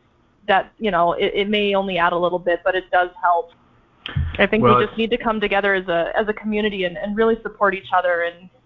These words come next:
Speaker 1: just try and keep everybody afloat till this is all over. <laughs>
Speaker 2: Absolutely. Well, you know, certainly, uh, we're excited for the new, the new Aftertime record to come out, The Farthest Shore. Um, we're excited to hear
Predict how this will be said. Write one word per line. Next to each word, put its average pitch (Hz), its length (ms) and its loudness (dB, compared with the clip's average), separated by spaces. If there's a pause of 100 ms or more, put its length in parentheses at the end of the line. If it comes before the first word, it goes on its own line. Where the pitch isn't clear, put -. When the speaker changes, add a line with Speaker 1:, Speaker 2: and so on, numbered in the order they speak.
(400)
Speaker 1:
just 220 160 -2
try 247 120 4
and 240 120 0
keep 233 180 -2
everybody 202 360 2
afloat 180 400 -2
till 185 100 -2
this 185 200 -4
is 180 100 -8
all 185 180 2
over. 180 460 0 (260)
<laughs> - 800 -6
Speaker 2:
Absolutely. 104 680 -2 (420)
Well, 131 540 4
you 123 100 0
know, 117 140 0
certainly, 117 640 0
uh, 107 240 -2
we're 120 220 2
excited 113 500 0
for 110 140 0
the 101 80 -4
new, 104 520 -2 (120)
the 110 80 0
new 104 320 0
Aftertime 104 520 -2
record 95 280 -4
to - 80 -6
come 95 180 -2
out, 92 160 -2
The 95 140 -8
Farthest 95 340 0
Shore. 95 520 2
Um, 95 360 0 (300)
we're 104 180 6
excited 104 360 2
to 101 40 -6
hear 101 540 -2